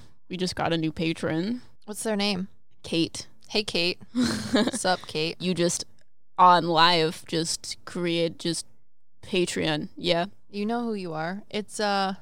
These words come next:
Speaker 2: Sunday, June twenty-sixth at twelve fifty-seven. Thank you, Kate.
Speaker 1: Okay, so it's known that Lorraine and the young boy, David, who was possessed,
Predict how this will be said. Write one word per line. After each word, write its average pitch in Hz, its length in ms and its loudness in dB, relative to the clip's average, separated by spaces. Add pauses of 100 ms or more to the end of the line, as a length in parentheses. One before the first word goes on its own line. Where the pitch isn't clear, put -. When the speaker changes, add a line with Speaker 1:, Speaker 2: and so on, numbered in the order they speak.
(520)
Speaker 2:
Sunday, 214 460 0
June 180 220 0
twenty-sixth 180 640 -4
at - 140 -4
twelve 175 280 0
fifty-seven. 165 720 -4 (960)
Thank 190 200 -2
you, 156 80 -6
Kate. - 280 -6 (920)
Speaker 1:
Okay, 175 400 4
so 214 220 4
it's 220 160 0
known 247 260 6
that 233 260 6
Lorraine 196 640 4
and 175 300 4 (100)
the 185 80 2
young 180 360 4
boy, 170 600 6
David, 170 580 2 (500)
who - 140 -8
was 190 280 8
possessed, 175 540 2